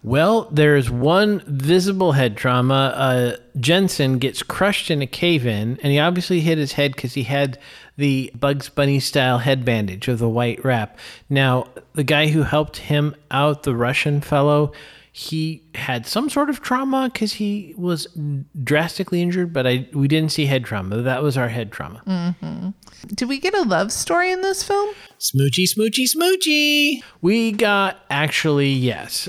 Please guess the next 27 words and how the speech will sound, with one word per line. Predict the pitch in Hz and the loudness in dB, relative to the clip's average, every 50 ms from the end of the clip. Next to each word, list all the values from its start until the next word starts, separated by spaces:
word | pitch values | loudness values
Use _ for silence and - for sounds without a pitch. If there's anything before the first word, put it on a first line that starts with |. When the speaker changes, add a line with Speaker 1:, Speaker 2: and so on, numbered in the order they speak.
| - - | -12 -8
Speaker 1:
So | - - - 160 147 143 143 143 135 - - | -6 0 2 4 6 6 6 4 2 0 -2
there | 139 147 147 147 143 | 0 2 2 4 4
was | 143 139 135 131 131 123 - - - | 2 2 0 0 -2 -6 -8 -8 -6
one | 123 135 147 165 185 196 | -2 -2 0 0 0 0
girl | 190 175 160 156 156 | 2 2 4 4 4
who | 156 160 165 | 4 4 4
was | 160 143 - | 2 2 0
the | - 131 | -4 -4
prettiest | - - - 147 151 151 143 - - | -2 0 0 2 2 0 0 0 0
girl | - 151 143 143 | 2 2 4 4
in | 143 147 | 2 0
the | 147 | -2
class | - - - 120 104 104 110 120 - - - - - - - - - - - _ - - | -2 -2 -2 0 0 0 -2 -4 -8 -10 -12 -16 -20 -20 -20 -20 -20 -20 -20 _ -8 -2
who | - 156 151 143 139 131 117 - - _ - | 0 2 2 4 2 0 -2 -6 -12 _ -10
had | - - 160 151 131 123 | -4 -2 0 0 0 0
no | 127 139 147 151 156 | 0 2 2 2 2
interest | 156 151 143 - 156 135 - - 139 | 2 0 0 0 -2 -2 0 -2 -2
in | 123 | 0
Homer | 117 131 135 135 135 127 123 | 0 0 0 2 2 0 0
until | 117 113 113 - 127 120 | -2 -2 -2 -2 -2 -2
he | 117 123 135 127 | -2 -2 -2 -2
was | 113 101 - | -2 -4 -6
famous. | - - 139 135 131 127 117 - - - - - - - | -6 -2 0 0 2 0 0 -2 -6 -12 -14 -14 -8 -6
And | 123 113 | -4 -4
so | - - 135 123 120 113 - - _ - 123 | -2 0 2 2 0 0 -4 -12 _ -10 -8
she | 113 - - 139 | -4 -2 0 2
was | 131 123 117 117 | 2 2 0 -2